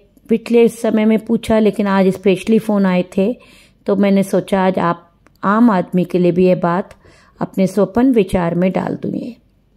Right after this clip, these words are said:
फल साबुत दिखना तो बहुत अच्छा होता है, चाहे वो पेड़ पे लगे दिखे,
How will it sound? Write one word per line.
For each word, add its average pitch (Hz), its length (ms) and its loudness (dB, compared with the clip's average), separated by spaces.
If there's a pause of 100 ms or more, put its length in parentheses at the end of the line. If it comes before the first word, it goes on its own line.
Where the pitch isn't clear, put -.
(840)
फल 330 260 0
साबुत 226 600 -2
दिखना 233 380 0
तो 208 120 0
बहुत 190 300 -4
अच्छा 196 280 -2
होता 202 300 0
है, 220 240 -2 (580)
चाहे 202 100 4
वो 196 120 6
पेड़ 196 300 2
पे 208 160 2
लगे 196 300 4
दिखे, 196 680 2